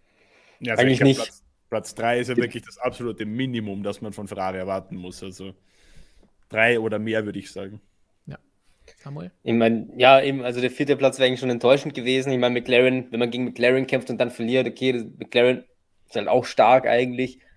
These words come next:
Speaker 2: oder werden auch jedes Jahr stärker. Aber wenn man sich anschaut, welche Infrastruktur Ferrari hat, äh, in Maranello und, äh, welche Leute und wie viel Geld, ich mein, die können ziemlich sicher, ähm, also die operieren am, am Rande der, der Budget Gap.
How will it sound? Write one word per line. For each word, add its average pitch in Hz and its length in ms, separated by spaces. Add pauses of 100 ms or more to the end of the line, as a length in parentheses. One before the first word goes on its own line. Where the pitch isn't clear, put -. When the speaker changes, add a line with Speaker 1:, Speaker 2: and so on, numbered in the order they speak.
(280)
Speaker 2:
oder 117 340
werden 123 160
auch 117 100
jedes 123 260
Jahr 117 100
stärker. 131 640 (540)
Aber 117 680 (140)
wenn 120 100
man 127 100
sich 123 160
anschaut, 131 680
welche 123 220
Infrastruktur 127 680
Ferrari 123 380
hat, 127 400 (180)
äh, 117 140
in 120 100
Maranello 123 720 (440)
und, 110 680
äh, 110 220
welche 113 200
Leute 123 340
und 117 100
wie 113 60
viel 110 760
Geld, 123 280
ich 123 60
mein, 117 340 (380)
die 104 80
können 113 360 (300)
ziemlich 147 340
sicher, 123 380
ähm, 107 140
also 107 160
die 110 140
operieren 117 500 (300)
am, 101 140
am 107 140
Rande 127 300
der, 117 260
der 110 100
Budget - 320
Gap. 120 240